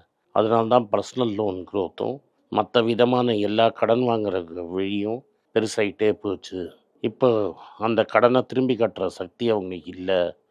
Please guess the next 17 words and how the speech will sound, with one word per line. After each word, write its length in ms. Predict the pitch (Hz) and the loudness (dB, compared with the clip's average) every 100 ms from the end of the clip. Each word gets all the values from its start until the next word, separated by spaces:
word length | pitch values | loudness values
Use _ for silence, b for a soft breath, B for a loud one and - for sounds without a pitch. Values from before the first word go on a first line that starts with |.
| _ _ | _ _
அதனால 420 | 107 113 113 117 | -2 2 2 2
என்பிஏ 540 | 123 110 107 - 110 107 90 | 2 0 -4 -4 -2 -2 -2
ஏறி 260 | 95 95 95 | -4 -4 -8
போச்சு. 640 | - 78 - 90 82 - _ _ | -10 -14 -12 -8 -8 -10 _ _
அதனால 500 | 107 110 117 120 123 | 2 4 4 4 2
கம்பெனி 460 | - 107 - 110 98 | 2 -4 -2 -2 0
லாபம் 440 | 92 95 98 95 | 2 2 -2 -4
இல்லைன்னு. 440 | 85 82 82 80 _ _ _ | -8 -8 -8 -10 _ _ _
இதை 220 | 95 98 | -4 -2
தானேய்யா 500 | 101 117 123 123 120 113 | 6 6 6 4 2 2
இத்தனை 340 | 87 110 107 | 0 -2 0
நாள் 180 | 110 110 | -2 -2
நான் 220 | 101 87 | -4 -6
சொல்லிட்டு 340 | 95 101 87 85 | -6 -6 -6 -12
இருந்தோம். 320 | 87 82 - _ _ _ | -14 -14 -16 _ _ _
இப்ப 300 | 110 - 127 | -10 2 2
நீங்க 280 | 110 117 | 2 -2